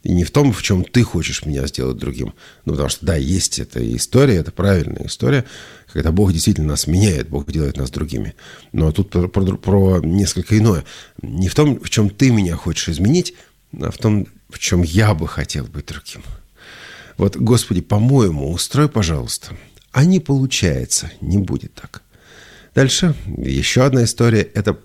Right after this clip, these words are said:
из этой книги, книги пророка Даниила. Тут много всего, тут реально много всего. Э, еще одна история — это постепенное открови-, откровение пророчества. Да, вот именно так. Откровение чего? Пророчества. Ну, то есть,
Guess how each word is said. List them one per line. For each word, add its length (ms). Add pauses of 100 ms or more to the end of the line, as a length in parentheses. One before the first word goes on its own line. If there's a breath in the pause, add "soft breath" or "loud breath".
(140)
из 380
этой 160
книги, 340
книги 280
пророка 340
Даниила. 240
Тут 140
много 400
всего, 340
тут 160
реально 300
много 280
всего. 360 (540 loud breath)
Э, 200
еще 240
одна 220
история — 360 (120)
это 580 (540 loud breath)
постепенное 640
открови-, 420
откровение 1040
пророчества. 920 (160)
Да, 180
вот 140
именно 140
так. 180
Откровение 800 (220)
чего? 340
Пророчества. 880 (680 loud breath)
Ну, 220
то 240
есть, 500